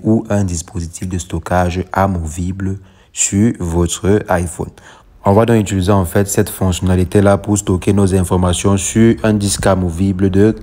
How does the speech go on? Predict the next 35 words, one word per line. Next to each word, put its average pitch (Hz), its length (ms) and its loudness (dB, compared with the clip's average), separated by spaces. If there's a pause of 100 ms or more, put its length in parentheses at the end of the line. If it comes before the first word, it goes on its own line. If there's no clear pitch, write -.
(140)
quatre 104 240 0 (200)
Tera, 87 360 0 (340)
donc 87 300 -4
quatre 110 240 0
mille 101 400 0
gigas. 90 480 -2 (520)
Donc 107 240 2
là, 104 240 4
par 95 220 -2
exemple, 101 560 2
je 95 100 0
vais 101 120 4
vous 98 100 -2
montrer 95 400 2
rapidement 92 480 0
de 92 120 2
quoi 92 240 0
il 92 120 0
s'agit. 90 640 -4 (420)
Donc 98 200 0
si 107 120 -2
je 104 60 4
viens 104 220 4
par 98 180 0
exemple 98 420 0
ici 101 320 -2
vous 98 140 0
montrer, 95 560 0
voici 95 560 0
mon 98 320 0 (200)
disque 101 400 -2
de 95 120 0
stockage, 95 760 -2
mon 98 320 -2
disque. 98 480 -4